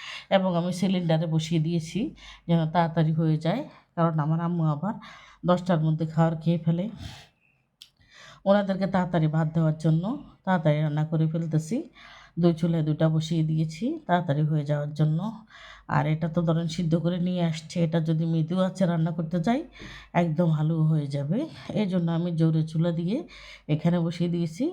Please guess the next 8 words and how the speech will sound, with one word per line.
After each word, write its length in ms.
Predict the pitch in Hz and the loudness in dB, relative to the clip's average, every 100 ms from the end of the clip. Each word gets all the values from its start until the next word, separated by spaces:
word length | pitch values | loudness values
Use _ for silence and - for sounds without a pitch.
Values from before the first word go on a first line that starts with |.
| 349 | -2
এবং 300 | 196 190 190 | -4 -2 -2
কিছুক্ষণ 520 | 175 175 185 - 185 | 0 0 -2 0 0
ঢাকনা 300 | 156 156 165 | 2 0 0
দিয়ে 220 | 160 165 160 | 0 0 -2
দিয়েছি 520 | 160 165 - 233 320 - - - - - | -2 -4 -4 -6 -6 -8 -20 -20 -20 -4
যেন 260 | 170 151 156 | 2 4 2
সব 300 | 160 175 170 | 0 0 2
মশলার 460 | 160 160 - 170 | 2 2 0 -2